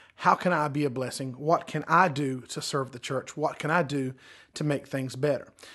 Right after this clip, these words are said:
So today we're gonna talk about seriously serving, how that relates to the person of Jesus Christ, how it relates to the maturation process in our spiritual walk. So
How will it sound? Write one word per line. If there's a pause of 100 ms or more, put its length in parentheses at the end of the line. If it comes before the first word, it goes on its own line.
So
today
we're
gonna
talk
about
seriously
serving,
how
that
relates
to
the
person
of
Jesus
Christ,
how
it
relates
to
the
maturation
process (460)
in
our
spiritual
walk.
So